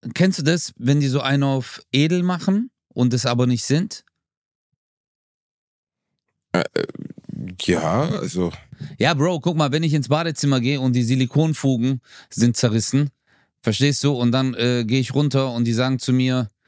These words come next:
Speaker 1: äh, „Ziehen Sie bitte geschlossene Schuhe an beim Abendessen“, wo ich mir denk so, „Morok, es sind vierunddreißig Grad, okay? Ich bin hier, um Urlaub zu machen. Es ist eine Terrasse.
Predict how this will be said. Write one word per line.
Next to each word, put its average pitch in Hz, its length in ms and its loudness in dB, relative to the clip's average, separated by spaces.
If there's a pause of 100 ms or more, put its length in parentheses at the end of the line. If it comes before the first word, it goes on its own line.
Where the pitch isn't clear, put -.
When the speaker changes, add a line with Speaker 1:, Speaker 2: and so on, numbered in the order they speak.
(260)
Speaker 1:
äh, 110 240 2
„Ziehen 131 240 0
Sie 120 80 0
bitte 127 200 2
geschlossene 127 500 0
Schuhe 135 300 0
an 113 160 0
beim 107 180 0
Abendessen“, 110 560 0
wo 107 80 2
ich 104 100 -4
mir 113 100 2
denk 113 200 2
so, 110 320 0 (460)
„Morok, 131 520 0
es 110 140 -2
sind 139 180 4
vierunddreißig 131 880 0
Grad, 98 520 -4 (340)
okay? 127 400 0 (300)
Ich - 180 -6
bin 143 140 4
hier, 147 460 0 (760)
um 127 180 2
Urlaub 143 400 0
zu 117 100 -4
machen. 92 400 -2
Es 110 160 0
ist 139 80 2
eine 143 140 4
Terrasse. 120 680 -2